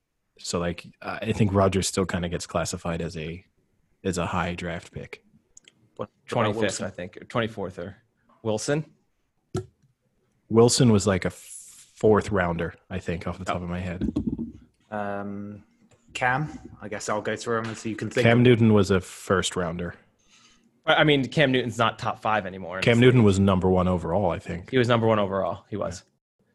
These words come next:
Speaker 3: You know what I mean? So even right now, with the way this league's set up,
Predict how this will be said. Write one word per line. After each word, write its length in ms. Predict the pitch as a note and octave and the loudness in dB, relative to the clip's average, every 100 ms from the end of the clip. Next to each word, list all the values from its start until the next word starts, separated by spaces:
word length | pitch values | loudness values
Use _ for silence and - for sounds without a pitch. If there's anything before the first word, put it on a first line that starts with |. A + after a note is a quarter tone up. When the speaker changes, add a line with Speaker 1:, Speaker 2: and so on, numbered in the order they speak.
| - | 2
Speaker 3:
You 60 | D3 | 6
know 60 | |
what 60 | D#3 | 6
I 40 | |
mean? 180 | D#3 F3+ | 6 2
So 220 | - D3+ D3 | 4 4 6
even 280 | E3+ E3 | 4 6
right 180 | D3 C#3+ | 4 2
now, 320 | C3+ C#3+ C#3+ | 2 4 4
with 180 | G#2+ A2+ | 2 2
the 80 | B2 | 2
way 160 | A#2+ B2 | 4 4
this 200 | B2 A#2 | 2 0
league's 260 | A#2+ A#2 | -2 0
set 180 | - G#2 | 0 4
up, 360 | B2+ G2+ - | 6 4 0